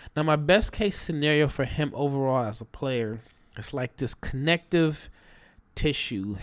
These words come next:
that can initiate the offense when needed, can get a rebound and, and,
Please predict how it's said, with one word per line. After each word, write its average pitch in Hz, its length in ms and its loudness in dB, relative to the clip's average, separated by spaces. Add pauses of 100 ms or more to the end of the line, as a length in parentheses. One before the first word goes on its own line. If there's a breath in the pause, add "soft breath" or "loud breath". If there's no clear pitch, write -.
(140 loud breath)
that 127 840 0
can 131 920 -2 (460 loud breath)
initiate 151 480 2
the - 120 -4
offense 143 520 0
when 123 180 -2
needed, 139 500 4
can 127 200 -6
get 131 160 0
a 131 60 4
rebound 131 760 2
and, 107 180 -6
and, 113 320 -8